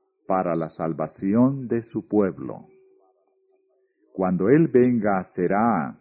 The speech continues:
como el Dios poderoso. Compare Habacuc tres.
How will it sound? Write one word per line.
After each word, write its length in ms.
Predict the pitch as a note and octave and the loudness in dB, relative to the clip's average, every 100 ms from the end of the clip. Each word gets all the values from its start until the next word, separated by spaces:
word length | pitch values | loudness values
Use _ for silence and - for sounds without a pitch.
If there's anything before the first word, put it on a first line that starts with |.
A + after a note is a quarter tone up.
| - | -12
como 340 | G2 F2 E2+ | -6 -2 -2
el 220 | D#2+ D#2 | -4 -6
Dios 760 | C#2 E2+ A2+ C3+ C#3+ - - - | -6 -2 0 0 -4 -10 -14 -4
poderoso. 680 | A#2 A2 E2+ F2+ A#2+ - - - - _ _ _ _ _ _ _ _ _ _ _ - | 0 2 2 0 -2 -4 -16 -18 -20 _ _ _ _ _ _ _ _ _ _ _ -12
Compare 800 | F2 D2+ - F#2+ G2+ A#2+ C3 - | -10 -8 -4 -2 0 0 -2 -4
Habacuc 680 | F#2+ D#2+ D2 _ A2 B2 B2+ B2+ - _ - | -8 -8 -10 _ 0 0 -2 -14 -20 _ -8
tres. 640 | F#2+ D#2+ - - - | -6 -6 -10 -20 -16